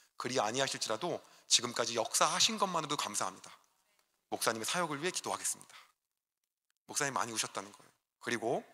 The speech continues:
학교 짓겠다고 한 거에 대해서도 즉시 순종하는 게 낫겠더라고요. 그래서 바로 오억을 이체했어요. 그리고 하나님 앞에 어떻게 나가야 되는지 더 배우기 시작했어요. 하나님 분명히 부를 주시고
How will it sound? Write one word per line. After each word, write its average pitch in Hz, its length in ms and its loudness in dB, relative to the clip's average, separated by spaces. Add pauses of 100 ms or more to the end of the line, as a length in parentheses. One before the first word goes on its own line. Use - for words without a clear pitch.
(240)
학교 - 420 2
짓겠다고 160 600 4
한 202 160 -2
거에 165 240 2
대해서도 117 520 -2 (420)
즉시 - 420 8
순종하는 202 360 4
게 139 60 2
낫겠더라고요. - 560 -4
그래서 127 200 -4
바로 180 200 4
오억을 151 320 4
이체했어요. - 400 -4 (1400)
그리고 143 520 0 (920)
하나님 202 360 4
앞에 165 300 4 (100)
어떻게 226 440 0
나가야 143 380 4
되는지 135 380 -4
더 120 100 -4
배우기 110 280 -2
시작했어요. 101 380 -6 (520)
하나님 185 280 2
분명히 147 400 0
부를 139 320 -2
주시고 120 520 2